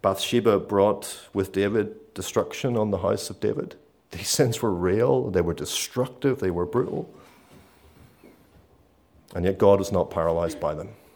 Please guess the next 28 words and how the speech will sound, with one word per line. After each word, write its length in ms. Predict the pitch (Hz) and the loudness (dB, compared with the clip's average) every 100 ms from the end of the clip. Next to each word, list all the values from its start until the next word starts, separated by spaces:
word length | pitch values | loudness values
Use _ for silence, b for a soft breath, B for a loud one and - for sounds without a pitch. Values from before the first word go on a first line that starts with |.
| b b b b _ _ _ _ _ _ _ _ _ _ _ _ - | b b b b _ _ _ _ _ _ _ _ _ _ _ _ -8
And 120 | 101 | 0
the 60 | 101 | 4
great 300 | 123 131 131 | 10 8 8
proof 320 | - 123 123 | 6 8 6
that 140 | 107 - | 0 2
God 240 | 110 110 | 4 4
is 140 | 107 107 | 2 2
not 220 | 90 - | 0 0
paralyzed 520 | 107 104 101 98 95 | 2 4 6 4 4
by 140 | 90 | 0
our 80 | 85 | 0
sin, 260 | 85 98 92 | 0 0 0
even 220 | 95 95 | 0 -2
sin 200 | - 92 | -2 0
that 120 | 85 | 0
is 160 | 80 - | -2 -2
most 480 | 95 98 98 - - | 2 2 0 -8 -6
twisted 380 | 92 - 85 | -6 -4 -8
and 100 | 85 | -8
shameful, 500 | - 73 71 - - - b b b b b b _ _ - | -8 -10 -8 -8 -8 -12 b b b b b b _ _ -2
is 180 | 98 87 | 0 2
in 60 | |
what 140 | 90 - | 0 4
comes 320 | 110 104 - | 6 6 0
the 100 | 90 | -4
genealogy 840 | 90 98 92 92 92 87 87 85 - | 0 2 4 4 2 0 -4 -4 -2
even 320 | 101 98 92 | 0 2 2
of 440 | 80 73 - - | 0 -4 -12 -18